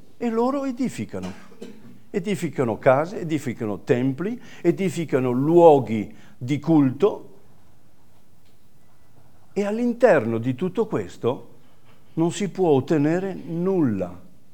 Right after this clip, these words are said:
perché c'è solo la conoscenza del Signore Gesù che ci dà il diritto di essere figli dell'Eterno. Solo per la sua conoscenza, per i suoi meriti,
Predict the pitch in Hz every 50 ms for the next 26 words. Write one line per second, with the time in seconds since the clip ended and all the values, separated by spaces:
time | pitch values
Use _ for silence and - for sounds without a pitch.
0 | - - - - 165 170 160 - 202 165 131 - - 143 135 - - - - 220
1 | 196 151 113 92 85 82 78 - - - - - - - - - - - - -
2 | - - - - - - - - - - - - 113 - - - - 180 196 208
3 | 202 185 - - 220 185 151 120 98 87 - - - - - - - - - -
4 | - - - - 107 104 95 - - 127 120 143 185 208 220 208 165 185 196 170
5 | 135 120 92 82 - - - - - - - - - - - - - - - -
6 | - - - - - - 131 123 123 - 135 127 120 131 127 123 117 110 104 101
7 | 110 131 131 131 131 120 95 - - - - - 123 147 151 - - - - -
8 | - - - - - 110 113 127 127 117 110 110 - - 131 123 127 127 117 -
9 | - - - 180 185 180 165 135 101 95 92 95 - - - 113 101 104 101 101
10 | 98 - 143 147 127 101 85 85 80 - - - - - - - - - - -
11 | - - - - - - - - - 214 240 233 196 - 175 156 139 131 127 -
12 | - 233 254 247 240 226 220 202 - - 165 135 117 131 127 104 127 123 120 110
13 | - 127 123 113 113 113 131 165 196 196 170 139 117 - - 87 76 - -